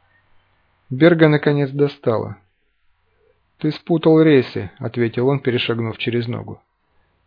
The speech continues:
"Здесь не Люфтганза и даже не Аэрофлот,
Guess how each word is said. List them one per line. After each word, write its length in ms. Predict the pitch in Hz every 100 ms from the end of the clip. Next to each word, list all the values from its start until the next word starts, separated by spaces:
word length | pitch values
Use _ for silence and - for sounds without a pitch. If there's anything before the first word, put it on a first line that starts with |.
| -
"Здесь 360 | 127 135 143 -
не 80 |
Люфтганза 600 | 139 143 147 160 139 110
и 80 | 110
даже 240 | 113 120 123
не 100 | 120
Аэрофлот, 580 | 120 131 - 120 101